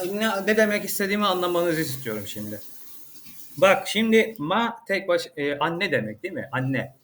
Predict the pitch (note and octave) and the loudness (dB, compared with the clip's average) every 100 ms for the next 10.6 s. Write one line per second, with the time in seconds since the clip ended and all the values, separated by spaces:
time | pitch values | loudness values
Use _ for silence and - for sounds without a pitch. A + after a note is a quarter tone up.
0 | - E3+ F#3 E3 B2 A2 C3 C3+ C#3+ B2+ | -20 0 4 4 4 0 -2 0 0 -2
1 | A2 G#2 - _ _ _ _ _ _ - | -4 -6 -12 _ _ _ _ _ _ -20
2 | _ - E3+ - B2+ G#2+ G2+ G2+ _ - | _ 0 2 2 -2 -4 -6 -8 _ -20
3 | - - _ _ _ _ A3+ B3 - - | -20 -20 _ _ _ _ -10 -10 -16 -20
4 | _ _ _ _ - D#3+ D#3+ D#3 D#3+ D#3+ | _ _ _ _ 2 2 4 2 0 6
5 | F3 C3 A2 - C3+ G3 - - F3 A#3 | 8 8 4 2 0 0 -2 4 6 6
6 | F#3+ B2 B2+ - A#2+ C3 D#3+ E3 E3 D#3+ | 4 2 -2 -4 0 4 6 10 8 8
7 | D#3+ G3+ G3+ C#3+ C#3 C3+ C3 C3 - C3 | 0 -2 0 0 2 0 -2 -6 -2 0
8 | B2+ A#2+ A2 G#2+ A2 B2+ B2+ A#2+ A2 D3+ | 2 0 0 -4 -2 2 4 4 2 -2
9 | C3 - - D3 C#3 G#3+ - _ - - | -4 -14 2 4 4 2 -8 _ -6 2
10 | F3+ A#3+ G#3+ C3+ G#2 | 6 6 4 2 2